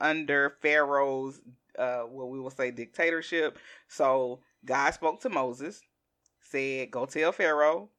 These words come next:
that you about to grab everybody and we gonna get up out of here." So you go to Pharaoh and you say, "Hey, I need you to let us go. We're about to leave." That's where the whole "let my people go" come from, comes from. Uh, so at first, Pharaoh is saying, "That's a negative.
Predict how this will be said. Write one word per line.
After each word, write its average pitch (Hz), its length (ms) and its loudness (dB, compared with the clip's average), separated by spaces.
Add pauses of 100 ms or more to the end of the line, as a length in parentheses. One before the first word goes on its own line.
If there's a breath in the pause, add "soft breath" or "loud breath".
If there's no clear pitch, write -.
(140)
that 123 200 -14
you 131 40 -16
about 123 140 0
to 131 60 -6
grab 135 360 0
everybody 147 500 2
and 127 120 -8
we 123 80 -14
gonna 127 160 -8
get - 120 -8
up 147 120 -2
out 202 160 4
of 156 80 -2
here." 107 240 -12
So - 140 -16
you 110 180 -16
go 120 140 -4
to 165 80 -4
Pharaoh 170 600 2
and 117 160 -14
you 120 80 -16
say, 123 300 -4
"Hey, 151 400 0 (640)
I 120 60 -14
need 120 180 -12
you 127 80 -10
to 131 80 -12
let 127 140 -2
us 190 100 0
go. 185 320 6
We're 127 220 -8
about 117 240 -2
to - 40 -12
leave." 131 280 -8
That's 117 160 -8
where 117 80 -6
the 127 80 -10
whole 120 180 -2
"let 110 140 -6
my 117 80 -8
people - 240 -16
go" 123 160 -4
come 117 200 -10
from, 117 440 -10
comes 123 320 -10
from. 110 260 -8 (640 soft breath)
Uh, 131 420 -2
so 127 680 2 (360)
at - 220 -8
first, 165 320 4
Pharaoh 139 500 0
is 127 540 -8
saying, 120 440 -6
"That's 113 160 -12
a 165 40 -12
negative. 151 340 -6